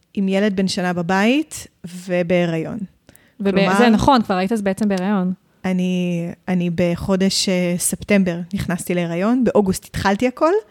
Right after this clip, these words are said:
Speaker 1: בעשרים ואחד בספטמבר גיליתי שאני בהיריון, ממש חודש
Speaker 2: מלחיץ.
Speaker 1: אחרי שהתחלתי.
Speaker 2: מלחיץ,
Speaker 1: אה,
Speaker 2: כי זה שם לך דדליין מול הפרצוף,
Speaker 1: כן.
Speaker 2: ממש.
Speaker 1: כן, זה היה גם... זה היה הריון מאוד מאוד טעון רגשית,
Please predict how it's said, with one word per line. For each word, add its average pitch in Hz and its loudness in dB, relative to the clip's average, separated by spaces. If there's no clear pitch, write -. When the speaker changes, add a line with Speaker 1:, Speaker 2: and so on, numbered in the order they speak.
Speaker 1:
בעשרים 180 0
ואחד 202 2
בספטמבר 190 0
גיליתי 175 -2
שאני 180 -2
בהיריון, 175 0
ממש 190 0
חודש 220 0
Speaker 2:
מלחיץ. - -2
Speaker 1:
אחרי 196 -2
שהתחלתי. 202 -2
Speaker 2:
מלחיץ, 185 4
Speaker 1:
אה, 185 -4
Speaker 2:
כי 233 2
זה 202 2
שם 208 2
לך - 2
דדליין 226 2
מול 202 2
הפרצוף, 208 -2
Speaker 1:
כן. 170 -2
Speaker 2:
ממש. 185 -4
Speaker 1:
כן, - -6
זה 170 -2
היה 175 0
גם... 180 0
זה 190 2
היה 190 4
הריון 185 4
מאוד 175 2
מאוד 185 4
טעון 185 -4
רגשית, 180 -4